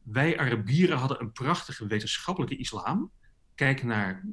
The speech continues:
naar Ibn Rushd, oftewel Averroes. Maar die Turken, en dat wordt echt letterlijk zo gezegd, die Turken hebben dat kapot gemaakt. En die hebben een veel, eh, veel primitievere vorm islam, van islam aan ons opgedrongen.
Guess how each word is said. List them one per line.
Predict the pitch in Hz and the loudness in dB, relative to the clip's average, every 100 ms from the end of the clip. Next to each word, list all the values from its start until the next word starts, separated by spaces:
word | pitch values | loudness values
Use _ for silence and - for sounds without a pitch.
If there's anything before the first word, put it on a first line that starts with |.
| - | -12
naar | - 110 110 | -8 -8 -6
Ibn | 131 | -8
Rushd, | 107 110 - - - | -2 -2 -2 -6 -8
oftewel | 107 - 107 | -10 -8 -8
Averroes. | 101 110 101 113 233 - - - - - | -8 -8 -4 -2 -4 -6 -14 -20 -20 -16
Maar | 107 113 139 170 | -4 2 4 4
die | 123 - | 0 2
Turken, | 147 190 196 208 269 - - - - | 4 6 4 2 0 -6 -18 -20 -4
en | 123 | -2
dat | 123 | 0
wordt | 151 - | 0 -2
echt | - | -2
letterlijk | 156 139 - | -2 -2 -4
zo | 113 | -4
gezegd, | 101 92 - | -4 -10 -10
die | 101 131 | -4 -4
Turken | - 160 175 180 180 - - | 2 6 6 4 0 -6 -10
hebben | - 151 147 | 0 2 4
dat | 135 131 | 4 0
kapot | 113 - 139 | -4 -4 -4
gemaakt. | - 101 - - - | -2 -4 -4 -10 -10
En | - | -4
die | 123 | -2
hebben | 120 117 | 0 -2
een | 110 | -2
veel, | 123 117 113 - - - - | 0 -2 -4 -14 -20 -18 -6
eh, | 117 107 107 113 - | -2 0 -2 -4 -2
veel | 131 120 | -2 0
primitievere | 131 123 113 - 175 139 117 | 0 0 0 2 4 4 0
vorm | 131 127 - | 2 0 0
islam, | 113 113 120 131 | -2 -2 -2 -4
van | - 123 | -4 -4
islam | 117 113 110 110 | -2 -4 -4 -4
aan | |
ons | 104 - | -6 -8
opgedrongen. | - - 101 87 | -10 -8 -10 -10